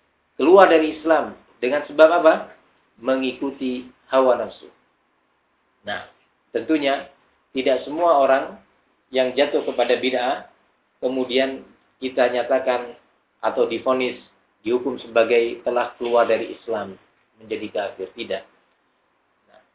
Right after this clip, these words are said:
ini penting untuk diperhatikan. Tidak semua orang yang jatuh kepada bid'ah kemudian langsung kita katakan dia telah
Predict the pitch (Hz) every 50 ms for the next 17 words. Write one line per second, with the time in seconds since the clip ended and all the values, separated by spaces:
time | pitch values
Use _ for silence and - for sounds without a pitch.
0 | _ _ _ 107 107 113 104 113 110 104 113 120 139 156 156 - 117 113 110 113
1 | 113 104 107 107 - 104 104 101 101 104 101 - 117 131 - - - - - _
2 | _ _ _ _ _ _ _ 123 123 120 117 151 156 151 147 151 143 135 135 131
3 | 127 127 120 113 104 95 90 - - _ _ - 113 117 120 110 113 135 135 -
4 | 139 123 - 127 - 117 107 107 104 104 113 107 113 113 123 147 - - _ _
5 | _ _ _ _ 123 120 120 123 120 117 120 131 139 143 143 143 - - _ _
6 | _ _ _ _ - 123 139 139 135 - 143 131 120 127 123 127 120 - 123 117
7 | - - 127 135 123 117 113 120 123 120 - - - - 127 123 117 117